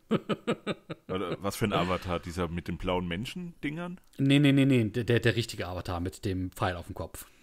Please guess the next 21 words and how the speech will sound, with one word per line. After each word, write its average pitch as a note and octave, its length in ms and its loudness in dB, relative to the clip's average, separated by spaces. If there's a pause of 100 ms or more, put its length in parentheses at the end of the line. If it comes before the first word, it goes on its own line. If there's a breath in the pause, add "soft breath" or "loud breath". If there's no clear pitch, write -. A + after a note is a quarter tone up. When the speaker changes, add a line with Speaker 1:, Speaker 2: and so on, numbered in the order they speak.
(120)
Speaker 2:
Ach, F2 80 -12
dieser F2+ 280 -2
Anime. F2 640 -2
Speaker 1:
Und C3 180 4
sagen D3+ 160 8
wir F3 80 6
mal, E3 200 6
Oud, D3+ 420 -4
würde C#3 140 -2
ich - 80 -8
sagen, C#3 540 -4
wäre C3+ 280 -2
so B2+ 100 -4
ein C3+ 100 -2
bisschen, C3 680 -6
Oud E3+ 500 0 (240)
ist - 300 -4
ja C#3+ 100 0
bekanntlich B2+ 640 -6
Adlerholz. D3 1000 -6 (140)
Speaker 2:
Ja. C3+ 560 -8